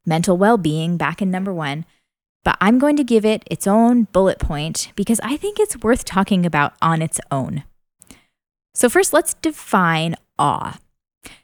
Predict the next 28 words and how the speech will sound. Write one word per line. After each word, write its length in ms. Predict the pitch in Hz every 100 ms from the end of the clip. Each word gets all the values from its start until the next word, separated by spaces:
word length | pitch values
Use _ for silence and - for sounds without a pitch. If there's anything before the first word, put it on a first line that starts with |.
| _ _ -
This 140 | 226
is 120 | 311
coming 260 | - 311 302
from 180 | 320 294
researchers 600 | 226 208 208 190 208 190
at 160 | 180
Berkeley 500 | - 165 - 151 147 170 _ _ _ 175 -
who 160 | 202 190
say 460 | - 185 185 175 - _ _ -
awe 440 | 202 233 262 285 - _ _
is 340 | 185 185 180
the 120 | - 170
feeling 640 | - - 240 254 262 262
we 120 | 262
get 360 | 226 156 156 - _ _ _
in 120 | -
the 60 | 170
presence 460 | - - 208 233 240
of 140 | 269
something 400 | - 170 185 175
vast 680 | 151 156 143 - 175 - - _ _ _
that 140 | - -
challenges 600 | - 196 202 220 220 208
our 140 | 190
understanding 600 | 170 170 165 170 160 160
of 100 | 156
the 80 | 151
world. 400 | 170 - - -